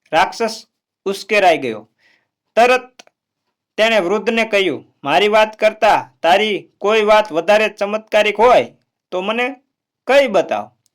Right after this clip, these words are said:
વૃદ્ધે કહ્યું, "તો તારે આ સાહુકારનો ગુનો માફ કરવો પડશે. બોલ, છે કબૂલ?" રાક્ષસે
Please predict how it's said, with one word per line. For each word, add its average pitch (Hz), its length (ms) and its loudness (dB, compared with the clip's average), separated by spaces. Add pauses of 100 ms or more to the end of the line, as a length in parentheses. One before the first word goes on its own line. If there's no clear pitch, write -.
(260)
વૃદ્ધે 185 300 -2
કહ્યું, 208 400 -4 (320)
"તો 196 140 0
તારે 202 300 2
આ 208 200 2
સાહુકારનો 202 640 0
ગુનો 196 260 -4
માફ 180 320 -2
કરવો 165 180 -4
પડશે. 120 400 -16 (100)
બોલ, 185 180 -2
છે 170 220 -2
કબૂલ?" 214 440 -4 (800)
રાક્ષસે 175 640 -4